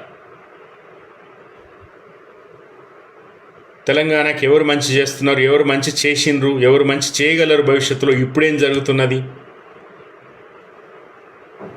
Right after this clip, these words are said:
జర కళ్ళు తెరిచి చూసి ఆలోచించాలి.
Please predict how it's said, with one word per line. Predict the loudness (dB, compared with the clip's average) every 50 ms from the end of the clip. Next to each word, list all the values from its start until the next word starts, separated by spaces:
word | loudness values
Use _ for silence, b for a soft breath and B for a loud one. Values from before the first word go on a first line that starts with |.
| -20 -20 -20 -20 -20 -10 -4
జర | -2 -2 0
కళ్ళు | -2 -2 -4 -2 0 0 2 2
తెరిచి | 2 2 0 0 0 -2
చూసి | -2 -2 -2 -2 0 0 0 2 0 0 -2 -4 -8 -14 -20 -20 -20 -20 -20 -20 -20 -20 -20 -20 -20 -20 -20 -20 -20 -20 -20 -20 -20 -20 -20 -20 -20 -20 -20 -20 -20 -20 -20 -20 -20 -10 -4
ఆలోచించాలి. | -2 2 2 2 2 2 -2 -2 -2 0 0 0 0 -2 -4